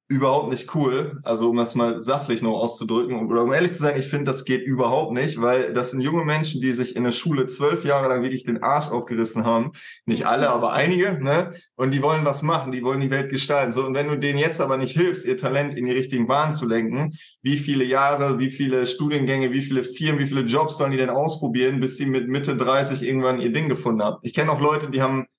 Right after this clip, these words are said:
mit fünfzig gemerkt, dass sie dreißig Jahre lang den falschen Beruf so ausgeführt haben.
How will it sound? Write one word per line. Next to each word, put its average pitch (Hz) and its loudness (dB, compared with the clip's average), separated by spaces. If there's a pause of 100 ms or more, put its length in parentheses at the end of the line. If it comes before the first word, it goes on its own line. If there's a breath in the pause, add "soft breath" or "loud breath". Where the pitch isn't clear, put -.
mit 131 0
fünfzig 175 -2
gemerkt, 143 2
dass 131 -4
sie 131 -2
dreißig 143 0
Jahre 139 2
lang 135 2
den 151 0
falschen 143 0
Beruf 151 -2
so 127 2
ausgeführt 123 -2
haben. 127 0